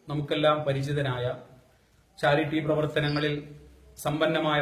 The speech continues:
പ്രവർത്തനം നടത്തിക്കൊണ്ടിരിക്കുന്ന ഒരു പ്രവർത്തകൻ, തെറ്റിദ്ധരിച്ചുകൊണ്ടോ അദ്ദേഹത്തെ ആരെങ്കിലും തെറ്റിദ്ധരിപ്പിച്ചതിൻ്റെ അടിസ്ഥാനത്തിലോ വ്യാപകമായ തെറ്റിദ്ധാരണകൾ കാന്തപുരം എ പി ഉസ്താദിനെയും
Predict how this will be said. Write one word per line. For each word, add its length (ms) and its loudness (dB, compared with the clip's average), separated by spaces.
പ്രവർത്തനം 480 -2
നടത്തിക്കൊണ്ടിരിക്കുന്ന 800 -6
ഒരു 120 -14
പ്രവർത്തകൻ, 480 -8
തെറ്റിദ്ധരിച്ചുകൊണ്ടോ 1000 0
അദ്ദേഹത്തെ 420 2
ആരെങ്കിലും 320 0
തെറ്റിദ്ധരിപ്പിച്ചതിൻ്റെ 840 -4
അടിസ്ഥാനത്തിലോ 680 -2
വ്യാപകമായ 580 4
തെറ്റിദ്ധാരണകൾ 680 2
കാന്തപുരം 520 2
എ 100 0
പി 180 -4
ഉസ്താദിനെയും 540 0